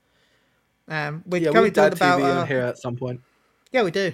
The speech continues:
Speaker 2: <laughs>
Speaker 1: Maybe early, early twenty twenty-two.
Speaker 2: Yeah, 'cause I think this, this is our last podcast until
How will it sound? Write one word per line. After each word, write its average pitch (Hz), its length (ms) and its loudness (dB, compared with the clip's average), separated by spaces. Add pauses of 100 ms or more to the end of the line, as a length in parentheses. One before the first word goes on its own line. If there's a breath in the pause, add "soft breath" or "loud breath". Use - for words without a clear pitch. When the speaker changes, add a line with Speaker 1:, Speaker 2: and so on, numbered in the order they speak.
(120)
Speaker 2:
<laughs> - 1200 -12
Speaker 1:
Maybe 190 200 -2
early, 185 420 -2
early 190 220 -2
twenty 180 320 -12
twenty-two. 165 600 -12 (2000)
Speaker 2:
Yeah, 180 320 2
'cause 156 800 -4 (260)
I 147 100 2
think 147 300 -2
this, - 460 -6 (120)
this 180 160 0
is 233 100 -2
our 190 160 4
last 147 480 2
podcast 156 640 0 (100)
until 139 720 -6